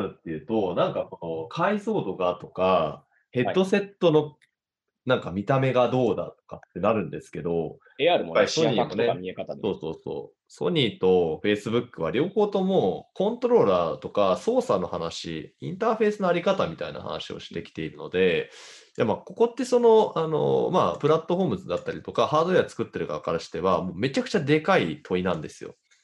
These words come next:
Speaker 2: うん。
Speaker 1: ただ、まあ、消費者側は、あの、あんまりその、なんだろうな、そこにまだちゅ-、注目していないというか、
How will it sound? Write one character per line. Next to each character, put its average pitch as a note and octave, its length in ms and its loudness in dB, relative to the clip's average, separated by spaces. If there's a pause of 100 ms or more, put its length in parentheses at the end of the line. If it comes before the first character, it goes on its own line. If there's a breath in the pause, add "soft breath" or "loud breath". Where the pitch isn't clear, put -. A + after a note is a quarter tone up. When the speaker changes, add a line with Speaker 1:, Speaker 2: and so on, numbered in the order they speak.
(100)
Speaker 2:
う A2 80 -6
ん。 F2+ 260 -6 (400)
Speaker 1:
た G#3 120 2
だ、 C#3 80 6
ま C3+ 100 4
あ、 - 20 -2
消 F#3 160 2
費 G#3 100 2
者 A3 120 4
側 G#3 180 6
は、 F3+ 320 6
あ D3+ 60 4
の、 C3+ 180 -2
あ D3 60 4
ん G#3 180 2
ま G#3 80 6
り F#3 80 4
そ F#3 160 0
の、 D#3 60 0
な C#3+ 100 4
ん A2+ 60 0
だ E2+ 80 0
ろ C#2 60 -6
う - 20 -12
な、 B1+ 200 -10 (260)
そ - 160 -2
こ F3 100 2
に E3+ 100 4
ま E3 120 4
だ F2+ 120 2
ち - 140 -8
ゅ-、 - 180 -10
注 D3+ 220 0
目 D3 240 0
し C#3 100 -2
て C3 80 -4
い A2+ 60 -2
な A#2+ 100 4
い G2 120 0
と - 80 -12
い C2+ 60 -8
う B1 40 -12
か、 C2+ 420 -4